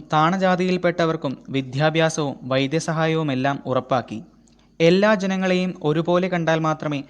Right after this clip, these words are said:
നീതി കൈവരിക്കുവാനാവൂ എന്ന് ഡോക്ടർ അംബേദ്കറെ പോലെയുള്ളവർ വിശ്വസിച്ചിരുന്നു. ഈ കാര്യം സർക്കാർ തിരിച്ചറിയുകയും സമത്വമെന്ന ആശയം നടപ്പിലാക്കാൻ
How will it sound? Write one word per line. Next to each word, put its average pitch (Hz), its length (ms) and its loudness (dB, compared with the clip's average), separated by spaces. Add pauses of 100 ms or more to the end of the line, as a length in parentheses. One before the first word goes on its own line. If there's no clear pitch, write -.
(260)
നീതി 156 300 0
കൈവരിക്കുവാനാവൂ 151 880 0 (200)
എന്ന് 135 180 -2 (380)
ഡോക്ടർ 147 320 4 (180)
അംബേദ്കറെ 175 580 -2
പോലെയുള്ളവർ 147 540 0 (160)
വിശ്വസിച്ചിരുന്നു. 123 680 -8 (1400)
ഈ 190 40 4 (120)
കാര്യം 180 300 4 (140)
സർക്കാർ 165 420 4 (140)
തിരിച്ചറിയുകയും 143 680 0 (920)
സമത്വമെന്ന 190 680 2 (140)
ആശയം 170 360 0
നടപ്പിലാക്കാൻ 151 640 2